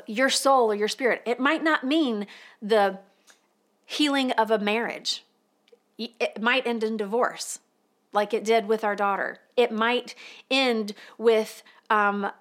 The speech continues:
a, you know, a loss of a loved one or a child. It might end that way, but it doesn't matter what the loss looks like. It doesn't matter how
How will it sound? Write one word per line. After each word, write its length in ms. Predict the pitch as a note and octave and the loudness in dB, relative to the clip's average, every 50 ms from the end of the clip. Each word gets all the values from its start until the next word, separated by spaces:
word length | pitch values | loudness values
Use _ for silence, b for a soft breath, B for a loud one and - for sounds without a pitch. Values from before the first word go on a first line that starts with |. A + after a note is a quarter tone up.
| - | -2
a, 140 | - A3 - - - _ - | 0 0 0 -2 -8 _ -6
you 120 | A#3 A3 | -4 0
know, 240 | G#3 G3+ G3+ G3+ - - | 2 2 0 0 -2 0
a 120 | - G#3+ | 0 0
loss 400 | G#3+ G#3 G#3+ A3+ B3 B3+ - - - | 2 4 4 4 4 4 2 0 -2
of 300 | - A3 A3 A3+ G#3+ G#3 | 2 2 2 2 2 0
a 80 | - A3 | 0 0
loved 300 | G#3+ G#3 G#3+ B3+ C4 G#3+ | 2 2 0 0 -2 -6
one 300 | F3+ F3 D#3+ - F3+ E3 - | -10 -10 -10 -10 -10 -4 -2
or 200 | A3 G#3+ A3 - | 0 0 2 0
a 100 | - A3 | 0 -2
child. 640 | G#3+ - - A3+ A3 B3+ C#4 A3 - - - - A#3+ - | -2 -2 -2 -2 -2 -2 -2 -2 -4 -6 -8 -10 -8 -6
It 100 | A#3+ A3+ | -4 -2
might 260 | A3+ A3+ A#3 B3+ B3 | 0 0 0 0 0
end 200 | B3+ C4 C4 C4 | 0 -2 -2 0
that 140 | B3+ A3 - | -2 -2 -2
way, 180 | G3+ G3 F#3 F#3+ B B B B B B B | -2 -4 -4 -6 B B B B B B B
but 280 | - C4 C4 - - b b b - | 0 0 0 0 -4 b b b -6
it 200 | C#4 - A3 G#3+ | -6 -4 -2 0
doesn't 360 | B3+ C4 C4+ C4 D4+ C#4+ - | 2 2 2 2 -2 -2 -2
matter 480 | A#3+ A3+ A#3+ B3 B3+ B3+ A#3+ A3+ G#3+ | -2 0 0 0 0 2 2 2 0
what 680 | F#3 G3+ G#3 G#3 G#3 G3 G3+ A#3 C4+ D4+ D#4+ - - - - | 0 -2 -6 -10 -6 2 4 4 6 4 4 0 -4 -14 -6
the 140 | A3+ A#3 A3 | -2 -2 0
loss 420 | G#3+ G#3+ A3 G#3+ A3+ A#3 A3+ - | 2 4 4 4 4 2 0 -2
looks 300 | - A#3 A3+ A3 - - | 0 2 0 0 0 -6
like. 180 | G3 F3+ F3+ F3 | -8 -8 -8 -8
It 100 | G#3 A3 | -6 0
doesn't 220 | A#3+ C4 B3 D4+ | 0 0 0 2
matter 200 | - B3+ B3 A#3+ | 0 0 0 0
how 340 | A#3 - - A#3+ B3 B3+ - | -2 -2 -2 -2 -2 -2 -2